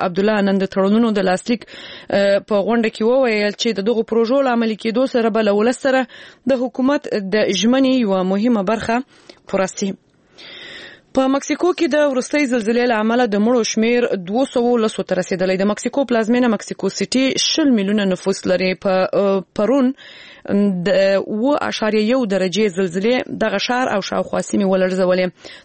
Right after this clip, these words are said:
د مکسیکو ولسمشر انریک پینانیتو په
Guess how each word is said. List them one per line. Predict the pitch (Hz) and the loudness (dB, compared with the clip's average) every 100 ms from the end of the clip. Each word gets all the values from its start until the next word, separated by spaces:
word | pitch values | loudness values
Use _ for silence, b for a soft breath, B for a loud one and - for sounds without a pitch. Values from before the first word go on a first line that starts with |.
| B | B
د | 185 185 | -2 0
مکسیکو | 180 - 180 196 | -2 -4 -2 0
ولسمشر | 190 180 - 202 - 196 | 2 0 0 0 0 -2
انریک | 196 202 185 - - | -2 -2 -2 -4 -4
پینانیتو | 185 180 208 240 247 233 254 B B B | 0 2 0 0 0 0 -2 B B B
په | 220 | -2